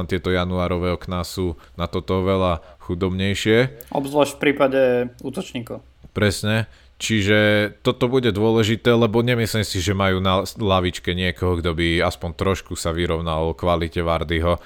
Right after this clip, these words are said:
Speaker 1: Naozaj Iheanacho, alebo, alebo kto tam ešte bol, predtým ešte Islam Slimani, teraz sa s ním už rozlúčili, to naozaj
Speaker 2: Áno.
Speaker 1: boli hráči, ktorí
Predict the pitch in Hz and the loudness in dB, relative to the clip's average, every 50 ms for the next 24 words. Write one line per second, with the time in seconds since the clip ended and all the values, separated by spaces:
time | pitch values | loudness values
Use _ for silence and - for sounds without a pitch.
0 | - - - - 87 90 90 85 90 90 - - 110 107 104 101 98 98 98 95 | -14 -20 -8 -2 0 0 0 2 2 0 0 0 0 2 2 2 2 2 0 0
1 | 92 - - 101 95 92 92 - - 95 95 92 92 95 90 82 85 90 90 87 | -2 -2 0 0 2 2 2 2 2 2 2 2 0 0 -2 -2 0 0 0 2
2 | 87 87 85 - - - - - - - - - _ - - _ - 82 85 87 | 2 0 -2 -4 -6 -14 -20 -20 -20 -20 -20 -20 _ -20 -20 _ -4 -2 -2 0
3 | 80 85 85 - 98 87 - 95 92 95 87 - - 95 85 92 90 90 90 85 | 0 -2 -2 -2 -2 0 0 0 0 0 -2 0 -2 -2 0 2 0 0 0 -2
4 | - - - _ - 104 98 - - 101 98 95 - - 98 101 95 - 98 95 | -4 -8 -6 _ 0 0 2 0 -2 -2 -4 -4 -2 0 0 0 0 0 -2 -2
5 | 90 - - 98 95 98 95 92 92 92 92 87 - - 92 92 92 85 78 - | -2 -2 -2 -2 0 0 0 0 0 0 -2 -2 0 0 0 2 2 0 -2 -2
6 | - 90 87 87 - - 95 92 90 82 87 90 95 92 87 92 92 90 - - | -2 0 0 0 -2 -2 -4 -4 -2 -2 -2 0 0 0 0 0 -2 -2 -4 -4
7 | 90 90 90 - - 90 92 92 92 90 95 92 82 82 90 87 90 87 90 95 | -4 -4 -4 -4 -4 -4 -2 -2 0 0 0 0 0 0 0 0 0 0 2 2
8 | 95 95 92 - - 92 - - - 95 92 92 92 92 90 85 | 2 2 0 0 -4 -8 -8 -6 -4 -2 0 0 2 0 0 -2